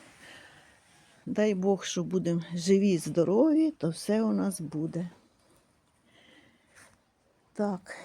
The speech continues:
ідемо далі. Дар Селект. Така гарна полуничка, французький сорт. Така ароматна, така смачна, має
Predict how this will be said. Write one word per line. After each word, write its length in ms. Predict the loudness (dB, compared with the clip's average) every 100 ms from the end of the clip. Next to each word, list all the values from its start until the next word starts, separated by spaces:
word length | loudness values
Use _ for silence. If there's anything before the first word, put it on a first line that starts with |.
| -6
ідемо 380 | -2 2 6 6
далі. 360 | 4 2 0 -2 -6 -10 -12 -18 -20 -20 _ _ _ _ -20 _ _ _ -20 -18 -20 -4
Дар 260 | 2 2 2
Селект. 720 | 0 4 4 2 -6 -18 -20 -20 _ _ _ _ -20 -20 -12
Така 320 | -10 -2 -2
гарна 420 | 0 0 0 -2
полуничка, 680 | -4 -4 -2 -2 -4 -6 -8
французький 640 | -8 -8 -6 -6 -6 -8 -10
сорт. 320 | -8 -8 -10 -16 -20 -20 -18 -18 -18 -4
Така 380 | -4 2 2 4
ароматна, 880 | 4 2 2 2 0 0 -4 -8 -6
така 360 | -4 -4 0 0
смачна, 640 | 4 4 4 2 -2 -2
має 360 | -2 -2 -2